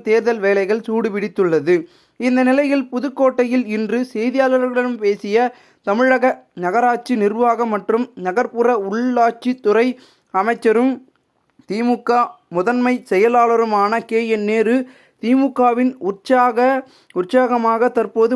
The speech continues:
முதலிலேயே தேர்தல் பணியாற்றி வருகிறார்கள். முதல்வர் கூறியது போல, ஏழாவது முறையாக மீண்டும் தமிழகத்தில் தி மு க ஆட்சி தான் அமையும்.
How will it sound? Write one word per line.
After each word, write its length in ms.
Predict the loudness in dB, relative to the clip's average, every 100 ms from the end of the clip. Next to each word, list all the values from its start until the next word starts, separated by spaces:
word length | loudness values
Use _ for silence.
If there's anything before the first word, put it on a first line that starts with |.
| -2 -2
முதலிலேயே 600 | 0 0 4 4 2 0 2
தேர்தல் 340 | 2 2 0 -2
பணியாற்றி 640 | -2 0 0 -2 -2 -2 2
வருகிறார்கள். 680 | 0 0 0 2 2 2 2 0 _ _ _ -2
முதல்வர் 440 | 2 2 4 2 2
கூறியது 460 | -2 2 2 2 0
போல, 200 | 0 2 2 0 -4 -2 0
ஏழாவது 580 | 2 4 2 2 0 0
முறையாக 500 | 0 2 4 2 2 2 0 -2 _ _ -12 -2
மீண்டும் 400 | 0 2 2 0
தமிழகத்தில் 600 | 0 0 0 0 0 -2 -4 _ -8
தி 160 | 0 2
மு 80 | 2
க 160 | 2 2
ஆட்சி 540 | 0 -4 -2 0 -2 -8 _
தான் 280 | -2 -2 0
அமையும். 360 | -2 -2 -2